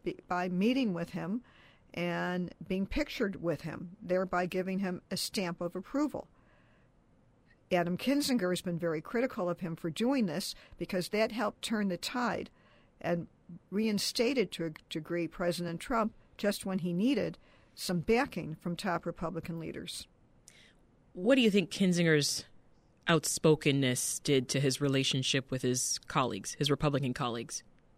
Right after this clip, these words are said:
Speaker 1: See, he has told me that behind the scenes, people are sup-, have been supportive of him. Now, when you talk about colleagues, people who really know him, I think understand what he's doing. If we talk about Republicans writ large, it's a little different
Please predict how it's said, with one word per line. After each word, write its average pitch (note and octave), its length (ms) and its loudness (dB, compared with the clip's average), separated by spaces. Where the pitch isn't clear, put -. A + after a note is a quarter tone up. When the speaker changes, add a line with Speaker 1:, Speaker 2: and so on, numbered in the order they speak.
Speaker 1:
See, C4 560 0
he F4 280 0
has C4+ 300 -2
told A3 300 0
me F#3 160 -2
that F3 240 -2
behind C#4 440 0
the F#3+ 60 2
scenes, F3+ 560 -4
people F3+ 400 -2
are E3 140 -2
sup-, - 220 -8
have F3+ 160 -4
been E3+ 140 -4
supportive E3 580 -4
of D3 160 -4
him. F3 160 -12
Now, G#3 180 2
when G#3 100 2
you G#3+ 80 0
talk D4 280 0
about G3 280 0
colleagues, F#3+ 500 -2
people B3 360 -2
who A3+ 100 -2
really F#3 500 -4
know F3+ 340 0
him, G#3+ 360 0
I F3+ 60 -6
think F#3+ 220 -2
understand F#3 640 -2
what F3 120 -4
he's E3+ 240 -4
doing. F3+ 340 -2
If F3+ 140 -6
we E3+ 80 -2
talk F#3 300 -2
about E3 280 -4
Republicans F3+ 760 -2
writ F3 200 -4
large, F3 600 0
it's - 200 -8
a G3 40 -14
little E3 200 -2
different F3 480 -4